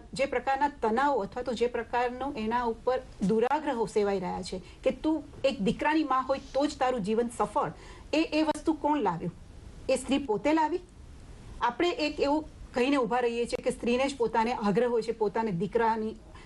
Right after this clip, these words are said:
તો એ સમાજમાં આપણે એવું એનું સ્થાન ઊભું કરી દીધું છે કે દીકરીની માં હોય એનું મહત્વ ઓછું હોય સમાજમાં, એથી કદાચ એને એવી અપેક્ષા રહે છે કે એ દીકરાની માં બને. તો સૌ ફરીને એ જ વાત આવે છે કે સમાજમાં આ પ્રકારના જે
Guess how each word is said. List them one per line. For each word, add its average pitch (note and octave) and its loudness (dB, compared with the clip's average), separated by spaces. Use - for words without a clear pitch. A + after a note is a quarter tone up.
તો D4+ 2
એ - 2
સમાજમાં C4+ 2
આપણે C#4 0
એવું C4+ -2
એનું C#4 -2
સ્થાન A#3+ 0
ઊભું A3 2
કરી A3+ 2
દીધું A#3 -2
છે B3+ -2
કે B3+ -6
દીકરીની A3+ 0
માં B3 0
હોય A#3+ 0
એનું A#3+ 0
મહત્વ G#3 0
ઓછું A#3 0
હોય G#3+ 2
સમાજમાં, G3 -2
એથી A#3+ 4
કદાચ C#4 2
એને C4 2
એવી B3+ 0
અપેક્ષા A#3 2
રહે A3+ 4
છે A#3 2
કે - -4
એ - 4
દીકરાની G#3+ 4
માં F3+ 0
બને. F3+ -6
તો D4+ 4
સૌ D4 0
ફરીને C#4+ 0
એ C#4+ 4
જ D4+ -6
વાત B3+ 0
આવે A3+ 4
છે C4 -4
કે - -2
સમાજમાં C4 0
આ A#3+ 2
પ્રકારના A3+ 0
જે D#4 2